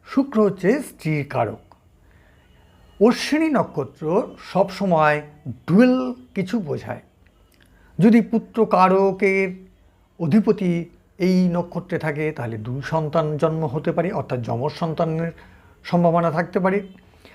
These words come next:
যদি চন্দ্র এই অশ্বিনী নক্ষত্রে থাকে, তাহলে তার কিন্তু বিমাতা হওয়ার সম্ভাবনাও রয়েছে, অর্থাৎ তার দুটো মাতা থাকার সম্ভাবনা রয়েছে। যদি অশ্বিনী নক্ষত্রে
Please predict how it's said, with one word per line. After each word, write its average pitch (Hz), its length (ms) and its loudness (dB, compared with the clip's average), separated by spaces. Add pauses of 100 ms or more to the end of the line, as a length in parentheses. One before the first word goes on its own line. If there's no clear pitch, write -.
(260)
যদি 269 260 4
চন্দ্র 208 720 2 (320)
এই 180 200 0
অশ্বিনী 233 500 -4
নক্ষত্রে 180 460 -4
থাকে, 127 420 -8 (420)
তাহলে 208 260 6
তার 180 180 2
কিন্তু 175 280 -4
বিমাতা 175 540 -2
হওয়ার 147 300 -2
সম্ভাবনাও 131 600 -6
রয়েছে, 143 420 -6 (260)
অর্থাৎ 165 300 -2
তার 143 460 -2 (1040)
দুটো 185 540 4
মাতা 175 340 0
থাকার 170 340 -4
সম্ভাবনা 127 500 -8
রয়েছে। - 340 -16 (600)
যদি 233 420 4 (1200)
অশ্বিনী 247 440 2
নক্ষত্রে 156 720 -2